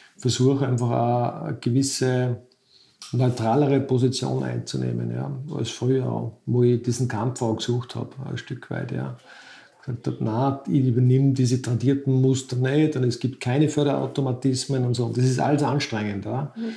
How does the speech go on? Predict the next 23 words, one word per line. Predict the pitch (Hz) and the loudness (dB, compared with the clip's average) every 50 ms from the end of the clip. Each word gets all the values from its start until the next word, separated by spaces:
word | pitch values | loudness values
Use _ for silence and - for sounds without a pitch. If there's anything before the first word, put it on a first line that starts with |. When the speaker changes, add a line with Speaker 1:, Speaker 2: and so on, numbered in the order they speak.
| - - - _ - | -12 -18 -20 _ -4
Speaker 1:
Das | - 113 123 | 0 2 4
ist | 127 123 | 4 4
alles | - 113 113 135 147 147 135 - - | 2 2 4 4 4 4 2 2 0
mit | 135 131 131 127 - - | 0 0 0 0 -2 -2
Herzblut | 123 123 131 127 - - 147 139 139 139 147 143 135 | -2 -2 -2 -4 -2 2 4 6 6 6 4 2 0
und | 117 98 95 131 131 123 123 120 117 - - | -4 -4 -4 -4 -2 0 0 -2 -2 -4 -2
Reibungsverlusten | - 127 143 143 143 131 - - - 123 123 123 120 - - 120 | -2 0 2 2 2 2 0 0 2 2 2 2 0 -2 -4 -4
verbunden, | 110 117 117 120 120 120 117 113 107 117 117 120 | -4 -4 -4 -4 -4 -4 -4 -4 -4 -4 -4 -2
ja. | 127 135 135 127 - - - - - - - - - - - - - - - _ _ _ _ _ _ _ _ | -4 -4 -6 -8 -14 -20 -20 -20 -20 -20 -20 -20 -20 -20 -20 -20 -20 -20 -20 _ _ _ _ _ _ _ _
Und | 175 - | 4 6
das | 165 160 139 | 6 6 6
andere | 160 135 123 151 180 185 175 175 175 180 | 6 4 2 2 4 6 6 6 6 6
ist, | 175 170 170 | 6 6 6
ich | 160 139 135 | 6 6 6
hab | 135 139 135 135 - - - | 4 2 0 -2 -6 -8 -8
ein | - 147 143 143 143 | -6 -2 0 2 4
Ventil, | 139 147 139 131 123 - 147 143 147 156 160 160 160 156 | 4 4 4 2 4 4 6 6 8 6 6 6 4 2
das | 156 - 131 123 | 0 2 2 4
ist, | 135 135 131 - - | 4 4 2 0 -2
äh, | 160 139 127 123 123 120 | -2 -2 0 0 -2 0
für | - 131 | 0 2
mich | 131 135 127 120 | 4 4 4 4
Billard | 131 139 151 160 170 180 202 214 214 - | 4 6 6 6 6 4 2 0 -2 -8